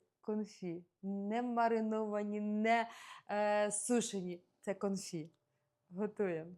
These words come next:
Беремо три кілограма сливок, помили, просушили. І тепер їх, е, звільняємо від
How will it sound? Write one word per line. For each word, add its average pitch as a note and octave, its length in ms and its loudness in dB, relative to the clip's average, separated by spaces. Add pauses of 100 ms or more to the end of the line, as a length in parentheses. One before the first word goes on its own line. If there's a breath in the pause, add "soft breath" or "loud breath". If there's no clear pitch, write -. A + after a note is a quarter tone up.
(680 soft breath)
Беремо F#3+ 440 2 (680 soft breath)
три A3+ 200 6
кілограма G3 600 4
сливок, D#3+ 500 -2 (100)
помили, F#3 600 6 (320)
просушили. G3 880 4 (500 loud breath)
І E4 440 8
тепер B3 440 4
їх, G#3+ 560 -2
е, G3+ 720 2
звільняємо G3+ 680 4
від F#3+ 140 0